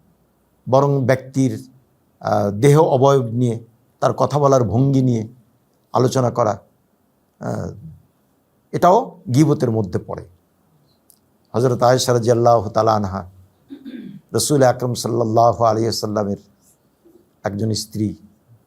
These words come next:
জাওজে মু-, জাওজায়ে মুতাহহারা,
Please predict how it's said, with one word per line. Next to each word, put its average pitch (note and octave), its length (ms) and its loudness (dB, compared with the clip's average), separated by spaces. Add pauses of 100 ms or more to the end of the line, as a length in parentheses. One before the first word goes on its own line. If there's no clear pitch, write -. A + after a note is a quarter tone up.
(720)
জাওজে G#2 300 0
মু-, G#2 260 -6
জাওজায়ে G#2+ 340 0
মুতাহহারা, G2+ 600 -4